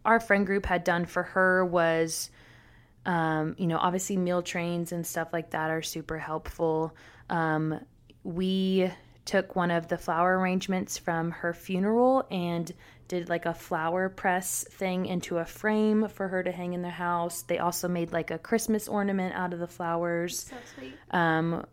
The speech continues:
Speaker 1: we are gonna be purchasing flowers to put at her gravesite. So,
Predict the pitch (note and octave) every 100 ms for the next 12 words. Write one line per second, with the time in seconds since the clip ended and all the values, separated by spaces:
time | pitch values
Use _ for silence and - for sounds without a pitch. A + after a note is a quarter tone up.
0 | - F3+ F#3 F3 F3 F3 F3 E3+ - E3+
1 | E3 E3 E3+ E3 F3 - F#3+ G3 - F3+
2 | - E3 E3 E3 - E3+ - G#3 - F#3+
3 | F#3+ F#3 E3+ F3 E3+ - - E3 D#3+ -
4 | - E3+